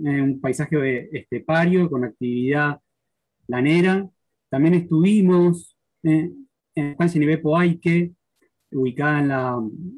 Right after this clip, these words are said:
en el Parque Nacional Los Glaciares. Tuvimos la suerte de estar el lunes pasado, eh, sobre el Atlántico, por Puerto Deseado, con los chicos del campamento Darwin, y hoy,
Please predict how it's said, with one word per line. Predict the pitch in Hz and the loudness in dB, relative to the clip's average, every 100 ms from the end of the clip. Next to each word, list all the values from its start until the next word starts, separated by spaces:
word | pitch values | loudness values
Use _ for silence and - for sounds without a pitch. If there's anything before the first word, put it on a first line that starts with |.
| 302 185 | -14 -8
en | 131 | -6
el | 120 | -4
Parque | 156 151 147 | -4 -2 -4
Nacional | 139 - 135 147 147 147 151 _ _ _ _ _ _ _ _ - | -6 -4 -2 0 0 -2 -4 _ _ _ _ _ _ _ _ -10
Los | 131 120 | -8 -6
Glaciares. | 123 123 165 156 160 156 - _ _ _ _ _ | -6 -2 0 0 0 -4 -14 _ _ _ _ _
Tuvimos | 147 165 170 | 0 2 2
la | 156 | 2
suerte | 175 170 | -2 -2
de | 165 | -2
estar | 175 170 | -2 0
el | 165 151 143 139 | 2 2 2 0
lunes | 156 202 180 | 2 2 0
pasado, | 170 - - 190 175 165 170 - _ _ _ _ _ - | -2 -10 -4 0 2 0 -2 -8 _ _ _ _ _ -6
eh, | 139 135 | -4 -4
sobre | - 139 135 | -4 -4 -4
el | |
Atlántico, | 131 170 180 170 - 135 151 147 151 - _ _ _ _ _ _ _ - _ - | -2 0 2 2 0 -4 -2 -2 -2 -8 _ _ _ _ _ _ _ -20 _ -12
por | 131 123 | -10 -6
Puerto | 160 156 143 | -6 -4 -4
Deseado, | 127 - 180 175 160 147 143 - - | -6 -2 0 2 0 0 -4 -12 -10
con | 135 | -10
los | 123 | -8
chicos | - 160 | -4 -4
del | 135 | -4
campamento | 123 123 139 165 165 | -6 -4 0 0 0
Darwin, | 143 170 139 123 123 135 139 _ - | 0 0 0 -2 -2 -4 -10 _ -14
y | 127 160 | -4 0
hoy, | 202 175 143 156 | 2 2 2 -2